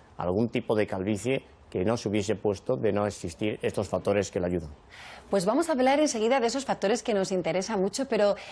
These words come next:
Speaker 2: explíquenos, antes de explicarnos cómo se recupera el pelo, ¿qué pasa cuando se pierde el pelo? ¿Por qué perdemos el pelo? En estos momentos, ¿qué está pasando físicamente en nuestra cabeza?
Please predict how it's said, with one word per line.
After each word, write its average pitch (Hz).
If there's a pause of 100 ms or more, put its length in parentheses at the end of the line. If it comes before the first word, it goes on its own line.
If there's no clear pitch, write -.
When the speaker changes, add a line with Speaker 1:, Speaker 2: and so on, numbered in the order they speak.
Speaker 2:
explíquenos, 311
antes 247
de 202
explicarnos 220
cómo 226
se 220
recupera 190
el 175
pelo, 196 (340)
¿qué 320
pasa 180
cuando 175
se 185
pierde 202
el 160
pelo? 165
¿Por 202
qué 285
perdemos 208
el 170
pelo? 165
En 165
estos 208
momentos, 208
¿qué 233
está 220
pasando 190
físicamente 175
en 180
nuestra 165
cabeza? -